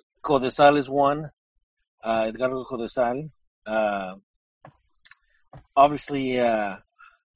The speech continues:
in, um, Monterrey, there was, uh, it was actually when Hugo Sanchez w-, was with America. Monterrey was bitching and moaning,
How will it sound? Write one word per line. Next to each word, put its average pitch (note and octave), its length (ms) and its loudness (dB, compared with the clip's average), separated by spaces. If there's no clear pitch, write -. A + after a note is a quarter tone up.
in, A#2 320 -6
um, G#2+ 460 -2
Monterrey, B2+ 800 2
there A#2 260 -2
was, A2 420 -4
uh, G#2+ 460 4
it G2 40 -8
was G#2+ 140 -6
actually C3 260 2
when A#2 120 2
Hugo A#2 200 0
Sanchez A#2 320 0
w-, A2 340 -6
was G2+ 200 -12
with G2+ 140 -4
America. A2 600 2
Monterrey A#2+ 800 4
was A2 200 -2
bitching C#3+ 440 2
and C3 160 0
moaning, B2+ 560 2